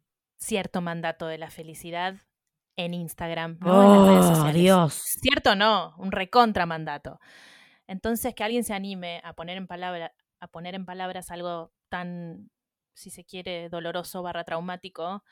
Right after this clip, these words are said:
Speaker 1: eh, no pasa desapercibido.
Speaker 2: Siento que no. Siento que no, y que también como contracara siempre está bueno Twitter. <laughs> Eh,
Speaker 1: <laughs>
Speaker 2: eh, pero
Speaker 1: ¿Por
Speaker 2: sí,
Speaker 1: qué?
Speaker 2: porque en Twitter todo el mundo, es re loco, real, en Twitter a la gente que la ves,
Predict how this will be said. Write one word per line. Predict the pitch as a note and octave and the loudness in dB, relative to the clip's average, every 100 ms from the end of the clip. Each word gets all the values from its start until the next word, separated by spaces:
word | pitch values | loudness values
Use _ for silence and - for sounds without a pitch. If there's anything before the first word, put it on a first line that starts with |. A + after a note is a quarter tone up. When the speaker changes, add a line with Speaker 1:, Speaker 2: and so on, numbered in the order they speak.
| _ _ _ _ _ | _ _ _ _ _
Speaker 1:
eh, | F3 E3 D#3 D#3 D#3+ - _ _ - | -12 -10 -12 -12 -16 -20 _ _ -6
no | G3 | 0
pasa | B3 A#3 | 0 0
desapercibido. | E3+ D#3+ D#3 - D3 C#3 - _ _ _ _ _ _ _ | -6 -6 -6 -6 -8 -10 -14 _ _ _ _ _ _ _
Speaker 2:
Siento | - G#3 G3+ A3 | -14 -10 -4 -2
que | F3+ | -2
no. | F3 E3 - _ _ _ - - - _ _ _ | -2 -4 -8 _ _ _ -20 -20 -20 _ _ _
Siento | - F3+ F#3+ | -12 -4 -2
que | F3 | -2
no, | E3+ F#3+ A3 - | -2 -2 -4 -8
y | G3 | -8
que | E3+ D#3 | -4 -4
también | D#3+ F3+ | -4 -4
como | F#3 F#3 | -4 -6
contracara | D#3+ D#3 D#3 E3+ F3+ | -6 -6 -2 0 0
siempre | F3 E3+ | -2 -6
está | - E3 | -4 -2
bueno | E3+ F3+ | -2 -2
Twitter. | F3+ G#3 A3+ G#3 | 0 2 6 6
<laughs> | G3+ - - - - D5 - - - A4+ - D4+ C#4+ - A#3 | 6 4 2 4 4 6 6 6 2 -4 -2 -2 -4 -2 4
Eh, | A#3 B3+ G#3 G3+ F#3+ - - - | 8 8 8 6 2 -6 -18 -18
Speaker 1:
<laughs> | - - | -16 2
Speaker 2:
eh, | F#3+ F3+ F3 | 6 8 8
pero | F3+ | 6
Speaker 1:
¿Por | A3 | 8
Speaker 2:
sí, | A3 | 8
Speaker 1:
qué? | A3 G3 - | 6 4 0
Speaker 2:
porque | - G3 G3+ | 0 2 4
en | |
Twitter | A3+ C#4 C#4+ | 4 4 4
todo | G#3+ A3 | 8 6
el | |
mundo, | A3+ A3+ | 6 4
es | B3 | 6
re | C#4 C4 | 8 12
loco, | C#4 B3 F#3+ - | 12 10 4 4
real, | F#3+ F#3+ G3+ | 4 8 8
en | - F#3+ E3 | 4 -2 0
Twitter | G#3+ A#3 A#3+ | 2 4 4
a | G3 | 4
la | D#3+ | 0
gente | - G3+ G#3+ | 2 2 2
que | A3 | 2
la | E3 D#3+ | 2 2
ves, | E3 E3 - | 2 2 -2